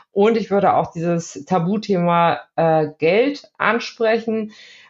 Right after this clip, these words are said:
um einfach viele Fallstricke in der Zukunft auch zu vermeiden. Und gerade eben bei Paaren, die eine Familie gründen, würde ich natürlich schon auch schauen,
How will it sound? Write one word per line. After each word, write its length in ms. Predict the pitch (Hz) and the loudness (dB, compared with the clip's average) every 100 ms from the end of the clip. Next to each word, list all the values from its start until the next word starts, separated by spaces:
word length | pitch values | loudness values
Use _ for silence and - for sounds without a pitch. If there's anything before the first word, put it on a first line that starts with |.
| _ | _
um 340 | - 208 208 | 0 4 4
einfach 640 | 214 - 185 190 196 196 - | 2 0 -2 -2 0 -2 -2
viele 260 | - 202 | -4 -2
Fallstricke 640 | 202 190 190 190 190 185 175 | 0 2 2 0 -4 -2 0
in 80 | |
der 240 | 151 160 160 | 0 0 -2
Zukunft 560 | - 196 202 202 - | -8 -2 0 0 -2
auch 180 | - 170 | 0 0
zu 160 | 165 165 | -2 -6
vermeiden. 680 | 165 147 147 180 202 208 190 | -2 0 2 2 2 0 -2
Und 400 | - 190 185 - - | -2 -2 -2 -10 -8
gerade 360 | 165 170 196 | 0 2 2
eben 200 | - 175 | 0 -2
bei 120 | 175 | 0
Paaren, 640 | 165 - 160 180 196 196 170 | -2 0 0 2 2 -2 -2
die 420 | 175 175 175 - | -2 0 0 0
eine 240 | 147 160 165 | 0 0 0
Familie 500 | 160 160 190 214 208 | 0 2 2 2 0
gründen, 360 | 175 185 190 | 0 0 0
würde 120 | 175 | 0
ich 100 | 170 | -2
natürlich 360 | 170 165 170 165 | -4 -4 -4 -4
schon 280 | - 175 180 | -4 -2 0
auch 360 | 139 170 170 _ _ _ _ | 0 0 -2 _ _ _ _
schauen, 500 | - 180 147 170 220 | -6 0 2 4 0